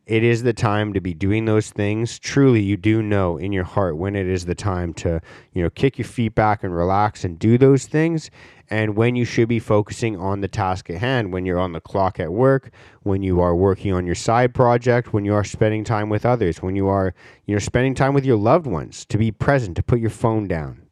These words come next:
and to be stingy with your own time, because it is so precious, and we have such a limited time on this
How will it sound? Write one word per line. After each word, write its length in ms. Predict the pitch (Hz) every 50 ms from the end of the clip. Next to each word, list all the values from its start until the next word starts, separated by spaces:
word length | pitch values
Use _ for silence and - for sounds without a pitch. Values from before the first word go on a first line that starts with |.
| _ _ _ _ - - - - - _ _
and 340 | - 101 98 98 95 92 87
to 200 | - - 113 107
be 140 | 101 107 104
stingy 600 | - - - - - 139 151 160 151 135 135 123
with 240 | 113 107 110 107 -
your 140 | 110 107 101
own 260 | 101 107 104 104 101
time, 600 | - - 110 104 107 104 85 71 67 69 - - _ _
because 380 | - 98 - - 113 104 95 98
it 100 | 98 104
is 160 | 113 120 113
so 240 | - - 120 101 92
precious, 480 | - - 113 110 107 - 107 92 -
and 80 | - 104
we 120 | 104 101
have 280 | 98 110 110 127 117 -
such 220 | - - 120 -
a 60 | 104
limited 520 | 95 98 101 104 104 110 104 101 92 82 -
time 500 | - - 113 117 120 117 110 101 92 90 - - - - - - _ _ -
on 300 | 107 104 104 101 98 92
this 220 | 90 87 - -